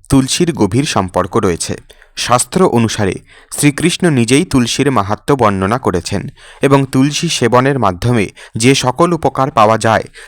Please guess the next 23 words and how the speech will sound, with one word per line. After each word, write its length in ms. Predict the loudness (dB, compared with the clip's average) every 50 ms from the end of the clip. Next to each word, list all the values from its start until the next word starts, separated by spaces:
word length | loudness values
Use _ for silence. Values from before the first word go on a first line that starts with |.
| -2 2
তার 200 | 2 2 4 2
বিবরণ 440 | 0 0 2 2 2 2 2 0 0
দিয়েছেন। 420 | -2 -2 -2 -2 -4 -6 -6 -6 -8 -14 -20 _ _ _ _ _ -8 -6
শ্রীকৃষ্ণের 640 | 0 2 2 2 2 2 0 0 0 0 0 0 0
শিক্ষা। 500 | 0 -2 -2 -4 -4 _ -6 -6 -6 -6 -8 -14 -20 _ _ -20 -20 _ _
শ্রীকৃষ্ণ 600 | -4 -2 -2 -2 0 0 0 0 0 0 0 0
বলেছেন, 480 | 2 2 2 2 2 0 -2 -2 -2 -4 -6 _ _ _ _ _ _ _ _ _ _ -6 0
"দেবী 260 | 2 2 2 2 2
লক্ষ্মীর 440 | 2 2 2 0 0 0 0 0 2 2 2
অবতার 460 | 2 2 2 2 2 2 2 2 2 0 -4 -18 _ _ -2
তুলসী।" 460 | -2 0 0 0 -2 -2 -4 -4 -6 -10 -16 _ _ _ _ _ _ -20 -20 -20 -20 _ _ _ _ _ _
তিনি 200 | 0 2 2 2
শিক্ষা 420 | 2 0 -4 -6 -6 -2 -2 0 2
দিয়েছেন 400 | 2 2 2 2 2 2 0 2
যে 220 | 0 -2 -2 -4 -8 _ _ _ _ _ _ _ _ _
তুলসী 420 | 2 4 4 4 2 0 0 -2 -2
সেবা 380 | -2 0 0 0 2 2 0
করলে 480 | 2 0 0 0 0 -2 -4 -6 -10 -14 -18 _ _ _ _ _ _ _ -2
মানুষের 400 | 0 2 2 2 2 0 0 -2
সকল 420 | -2 -4 -6 -4 0 0 0 0 0
পাপ 260 | 0 0 0 0 0 -2
ধ্বংস 360 | -2 -2 -2 -2 -2 -4 -6
হয় 240 | -6 -6 -8 -8